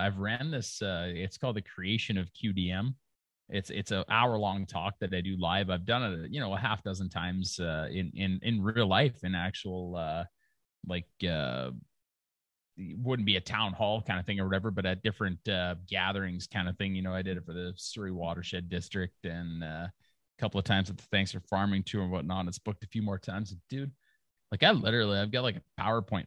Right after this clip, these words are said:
presentation set up and a projector and a screen. And I go through and I just, you know, I, I talk about how this character got created and, and, uh, you know, my dad and, and the whole story when we were kids and how we grew up and, like,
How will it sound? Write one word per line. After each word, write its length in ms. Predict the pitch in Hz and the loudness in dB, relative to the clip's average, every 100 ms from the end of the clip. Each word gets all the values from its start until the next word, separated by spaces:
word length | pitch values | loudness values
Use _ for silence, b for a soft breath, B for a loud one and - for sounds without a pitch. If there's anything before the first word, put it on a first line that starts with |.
| - | 0
presentation 600 | 92 95 90 90 87 90 | 0 2 0 0 0 -4
set 240 | - 90 | 0 2
up 140 | 92 92 | 2 0
and 80 | |
a 40 | 87 | -4
projector 500 | 95 87 95 - 101 | -4 0 0 0 -2
and 100 | 92 | -2
a 40 | |
screen. 460 | - - 95 101 98 | -4 -8 -2 0 2
And 100 | 87 | 2
I 80 | 90 | 0
go 200 | 95 95 | 0 -2
through 380 | - 104 104 95 | -4 -4 0 0
and 100 | 90 | 0
I 60 | |
just, 240 | 87 90 - _ | -2 -6 -10 _
you 80 | 104 | -4
know, 140 | 107 127 | -4 -2
I, 100 | 101 - | -4 -4
I 60 | 107 | -4
talk 340 | - 101 113 | 0 0 0
about 240 | 120 117 | 0 2
how 160 | 101 113 | 2 2
this 160 | 110 - | 0 -2
character 340 | 101 110 110 | 0 0 0
got 240 | 98 98 - | 0 0 -2
created 460 | 92 90 113 107 90 | -4 0 2 0 0
and, 180 | 92 - _ _ _ _ - | -4 -6 _ _ _ _ -4
and, 520 | 101 98 95 92 92 | 0 0 0 0 0
uh, 280 | 92 92 92 101 | 0 -2 -2 -2
you 80 | 98 | -2
know, 220 | 107 - | -2 -4
my 200 | 110 107 | 2 2
dad 720 | 101 92 98 110 110 104 98 95 | 2 2 4 6 8 8 6 2
and, 280 | 92 92 | 2 0
and 320 | 85 85 101 92 | -2 -2 -2 -2
the 80 | |
whole 220 | 92 117 110 | -2 -4 -4
story 380 | - 123 117 | -2 2 4
when 140 | 110 107 | 4 4
we 120 | 104 | 2
were 80 | 95 | 2
kids 400 | - 123 113 98 | 6 6 6 4
and 100 | 90 | 2
how 140 | 113 | 2
we 100 | 110 | 2
grew 320 | 101 113 107 | -2 -2 4
up 280 | 104 123 - | 4 4 2
and, 200 | 101 98 | 0 2
like, 160 | 92 | 0